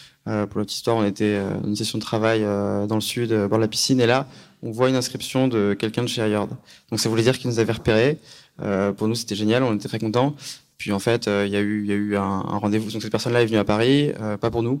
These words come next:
elle est venue à Paris pour, euh, d'autres raisons. Euh, il y a une rencontre, donc, avec, euh, avec Jean-Loup qui est pas là.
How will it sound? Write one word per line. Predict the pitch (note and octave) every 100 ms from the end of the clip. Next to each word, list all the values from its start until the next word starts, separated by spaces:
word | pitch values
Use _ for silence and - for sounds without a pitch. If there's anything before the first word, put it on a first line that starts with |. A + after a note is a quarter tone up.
| -
elle | G#2
est |
venue | G#2
à | G2+
Paris | F#2+
pour, | G#2 G2+ F#2
euh, |
d'autres | G2+ -
raisons. | G#2+ C3 - - - - G#2+
Euh, | G2+ G2 G2 G2 G2+
il |
y | A2
a |
une | A2
rencontre, | A2 A2+ B2 A#2 G#2
donc, | G2 F#2+
avec, | G2+ G#2
euh, | G2+ G2 G2+
avec | G#2 G#2+
Jean-Loup | A2 A#2+
qui | -
est |
pas | -
là. | G#2+ C#3+